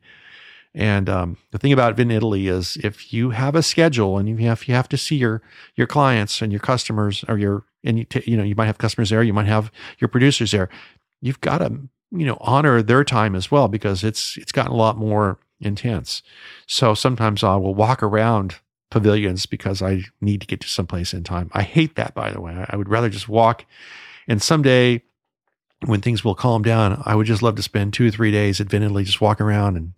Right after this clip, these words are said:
saying hello to people and just stopping and eating wild picked herbs and having it with their wine from, from the Veneto.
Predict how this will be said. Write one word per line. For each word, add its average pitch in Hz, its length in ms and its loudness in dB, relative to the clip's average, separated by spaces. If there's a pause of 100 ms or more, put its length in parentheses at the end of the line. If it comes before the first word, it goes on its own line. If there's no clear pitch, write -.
(160)
saying 117 220 2
hello 104 180 2
to 110 60 0
people 90 400 -8 (500)
and 98 100 0
just 110 220 0 (260)
stopping 90 580 -2 (200)
and 110 140 -6
eating 107 560 0 (240)
wild 101 640 0 (720)
picked - 300 0
herbs 113 500 2
and 90 180 -8 (180)
having 101 320 -2
it 90 80 -8
with 95 180 -4
their 101 140 0
wine 101 420 2
from, 87 340 -10 (800)
from 90 200 -2
the 87 60 -2
Veneto. 90 540 0